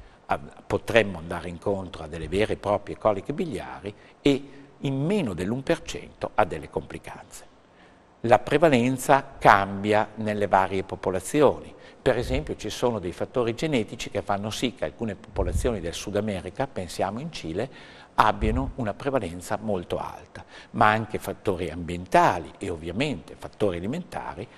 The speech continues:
questo è facile da comprendere, sono dei fattori di rischio. Ci sono, eh, degli studi recenti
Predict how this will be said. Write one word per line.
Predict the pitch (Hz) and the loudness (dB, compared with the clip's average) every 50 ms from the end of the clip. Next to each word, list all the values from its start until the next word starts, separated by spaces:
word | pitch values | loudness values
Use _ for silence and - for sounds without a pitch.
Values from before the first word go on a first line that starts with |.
| - - - - _ | -20 -20 -20 -6 _
questo | - 113 98 - - - | 2 2 2 2 -2 -8
è | |
facile | - - 107 101 - - - - - | 0 2 2 2 2 0 -8 -8 -6
da | 80 98 98 | -6 -6 -4
comprendere, | - 165 165 143 - 78 67 60 64 65 82 87 113 - - - - - | -4 -6 -6 -6 -8 -12 -14 -14 -14 -12 -10 -8 -8 -10 -12 -16 -18 -12
sono | - - - 85 69 78 80 - - | -6 -4 -4 -4 -4 -6 -12 -16 -6
dei | - 110 101 - | -2 0 0 0
fattori | - 101 - - 67 67 62 62 | -2 -4 -6 -8 -12 -14 -14 -14
di | - - | -14 -16
rischio. | 50 50 50 - - - - - - _ _ _ _ _ _ _ - - - - - - - - | -16 -16 -16 -16 -16 -16 -18 -20 -20 _ _ _ _ _ _ _ -18 -18 -18 -18 -20 -20 -12 -2
Ci | - - 180 | 2 4 4
sono, | 160 - 233 226 208 165 127 120 123 - 107 107 | 6 8 6 8 8 8 8 8 6 6 4 2
eh, | 101 | 4
degli | 92 104 107 104 113 107 | 4 2 2 2 2 -2
studi | - - - 139 139 123 117 120 104 95 - - - - - - | -2 0 0 0 2 2 2 2 0 0 -2 -8 -18 -8 -4 2
recenti | 110 107 120 - - 110 85 69 71 78 80 - - 139 160 | 4 4 4 4 2 -2 -2 -4 -8 -14 -12 -6 -4 -4 -4